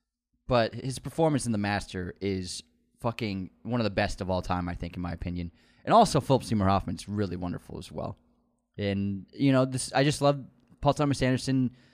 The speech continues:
is one of the greatest cinematic directors. He's a visual artist. He's a, he's a literary artist. Um, everything he does is just, in my opinion, absolute gold.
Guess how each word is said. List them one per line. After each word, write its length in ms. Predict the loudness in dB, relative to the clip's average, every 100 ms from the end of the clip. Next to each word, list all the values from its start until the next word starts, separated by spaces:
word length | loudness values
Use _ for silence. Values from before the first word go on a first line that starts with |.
| _ -4
is 160 | 0
one 80 | 2
of 40 | 2
the 60 |
greatest 600 | 2 2 4 2 -2 -4
cinematic 480 | 0 0 0 0 -2 -8 -4
directors. 840 | -2 -2 -2 -2 -2 -6 -10 -14 _
He's 280 | -8 -6 -4
a 60 | -4
visual 520 | -2 -2 0 0 0
artist. 420 | 2 0 0 -4 -6
He's 160 | -6
a, 120 | -6 -8 -16 _ _ _
he's 140 | -10 -2
a 60 |
literary 420 | 2 4 6 6
artist. 480 | 4 2 -2 -6 -16 -20 _ _ _ -14
Um, 380 | -12 -10 -12 -6
everything 340 | -2 0 0 0
he 80 | 0
does 520 | -2 -2 -6 -12 -16 _ _ -6
is 160 | -4 -4
just, 380 | -6 -6 -10 _ -6
in 120 | 0
my 140 | 2 2
opinion, 380 | -2 -4 -4 -4
absolute 420 | -4 -6 -12 -6
gold. 300 | -6 -6